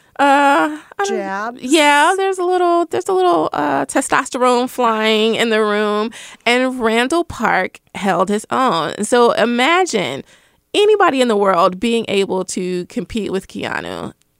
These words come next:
Speaker 1: and there it is. Like, it was, it was just a really good f-,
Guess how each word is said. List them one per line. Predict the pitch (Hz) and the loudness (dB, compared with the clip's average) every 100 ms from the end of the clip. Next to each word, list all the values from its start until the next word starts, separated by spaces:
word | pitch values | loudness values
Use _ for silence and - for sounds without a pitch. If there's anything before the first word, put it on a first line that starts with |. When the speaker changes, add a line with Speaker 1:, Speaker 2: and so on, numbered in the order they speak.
| _ - | _ -8
Speaker 1:
and | 202 185 180 _ _ - - | -6 -6 -8 _ _ -16 -4
there | 196 180 | 0 0
it | 156 - | -2 -6
is. | 185 - | -8 -6
Like, | 185 - | -6 -2
it | |
was, | 202 202 - - - | -2 -4 -8 -8 -4
it | |
was | 196 214 | -2 -2
just | 240 233 | -4 -6
a | 240 214 | -6 -4
really | 196 185 | -4 -6
good | - | -8
f-, | - | -14